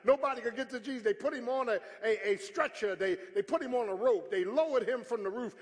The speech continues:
They broke the roof open. They, they, they actually broke the roof open just to lower him down in the presence of Jesus. And when the, and when the cot came down in the presence of Jesus,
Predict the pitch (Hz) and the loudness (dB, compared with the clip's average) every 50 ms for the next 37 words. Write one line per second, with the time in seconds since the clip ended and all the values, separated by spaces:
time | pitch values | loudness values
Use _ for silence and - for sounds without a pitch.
0 | - - 220 220 - - 277 349 359 285 - - 226 208 214 269 277 - - 226 | 0 4 4 4 4 4 2 2 2 2 0 0 0 2 2 2 0 4 6 6
1 | 247 226 - - 147 - - - - - - - - - _ - 247 254 220 - | 6 6 2 -4 -10 -12 -14 -18 -20 -20 -20 -20 -20 -20 _ 4 4 4 4 2
2 | - - - 320 330 - 320 - 339 349 381 381 381 320 - - 320 277 254 208 | -6 0 2 2 2 2 -2 -2 0 2 2 2 0 -2 -4 -4 -2 -2 -2 -2
3 | 165 262 311 339 320 - - 233 247 277 294 262 - 254 277 269 269 - 202 170 | 6 6 6 6 6 2 -2 -2 0 0 -2 2 6 6 6 6 4 0 -4 -4
4 | - - 453 440 - - - 247 240 262 302 294 277 240 - 277 277 247 269 277 | 0 0 0 0 0 -2 -2 -2 2 2 2 2 2 0 0 -2 -2 -2 -2 -2
5 | 277 269 240 226 214 202 - - 233 269 208 180 175 160 175 180 160 247 247 220 | -2 -2 -4 -2 -4 -4 -2 0 0 0 0 -2 -10 -12 -12 -12 -10 -8 -8 -8
6 | 156 127 131 123 - - - - - - - - 262 254 254 247 226 220 208 196 | -8 -10 -12 -14 -16 -18 -20 -20 -20 -8 -2 0 0 0 0 -2 0 0 0 -2
7 | - - - - 262 277 262 247 226 220 - - - - - 392 - - - - | -2 -6 -4 -2 0 0 2 0 -2 -2 -4 -2 2 4 4 4 2 -2 -4 -4
8 | 320 359 359 339 320 330 330 311 294 277 254 247 226 - 269 277 233 226 220 180 | -2 -2 -2 0 0 0 0 0 -2 0 -2 -2 2 4 2 2 2 -2 -8 -6
9 | - 294 277 240 190 170 175 165 | -4 -4 -4 -4 -4 -6 -10 -10